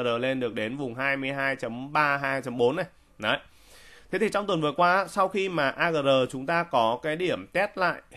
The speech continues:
à, cái điểm rút chân lên thì như vậy là thông thường là nó sẽ test lại thôi. Đó, và điểm test lại của A G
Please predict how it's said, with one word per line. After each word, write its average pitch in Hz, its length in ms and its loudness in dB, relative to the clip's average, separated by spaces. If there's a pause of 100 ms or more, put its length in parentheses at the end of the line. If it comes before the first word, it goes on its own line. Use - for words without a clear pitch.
(460)
à, 147 260 2
cái 165 80 -4
điểm 104 360 -2
rút 196 180 -4
chân 190 180 2
lên 190 240 4
thì 135 80 -8
như 143 100 -6
vậy 139 160 0
là 117 100 0
thông 190 260 0
thường 170 220 4
là 135 60 -2
nó 131 120 -4
sẽ 156 140 -8
test 208 180 -2
lại 208 180 0
thôi. 190 120 0 (600)
Đó, 165 420 4
và 143 320 2
điểm 127 240 0
test 170 160 0
lại 185 260 -4
của 110 180 -6
A 156 200 2
G 160 40 0